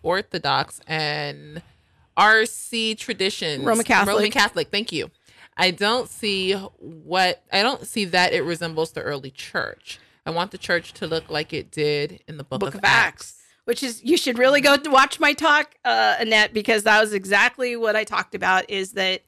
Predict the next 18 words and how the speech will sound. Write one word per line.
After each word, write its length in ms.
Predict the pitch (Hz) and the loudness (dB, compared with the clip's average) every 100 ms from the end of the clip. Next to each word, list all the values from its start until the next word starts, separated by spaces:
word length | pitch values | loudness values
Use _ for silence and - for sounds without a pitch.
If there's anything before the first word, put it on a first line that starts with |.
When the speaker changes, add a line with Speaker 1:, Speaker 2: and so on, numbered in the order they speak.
| _ _ _ _ _ | _ _ _ _ _
Speaker 2:
um, 360 | - 196 202 196 | 2 4 4 2
the 100 | 196 | -4
common 460 | - 247 240 254 247 | 0 4 4 2 -2
thread 680 | 254 240 220 185 190 208 - - | 2 4 6 4 0 -4 -12 -12
to 440 | - 220 214 202 - - | -4 -2 -2 -4 -10 -4
the 100 | 214 | -4
Protestant 720 | - 233 208 226 - 254 240 | 2 6 6 4 0 -2 -2
expressions 920 | - 220 - - 233 233 208 185 185 - | -2 -4 -2 4 4 4 0 0 -2 -4
is 200 | 220 196 - | -2 -2 0
over 320 | 214 220 247 | 2 4 4
and 140 | 240 233 | 4 4
over 380 | 233 220 214 220 | 2 2 2 -2
and 120 | 202 | 0
over 260 | 208 208 208 | -2 0 -2
again 340 | 202 185 185 - | -2 -4 -4 -8
a 80 | |
search 440 | 185 - 214 214 - | -8 -4 -4 -4 -8
for 460 | - 208 196 196 | -2 2 4 2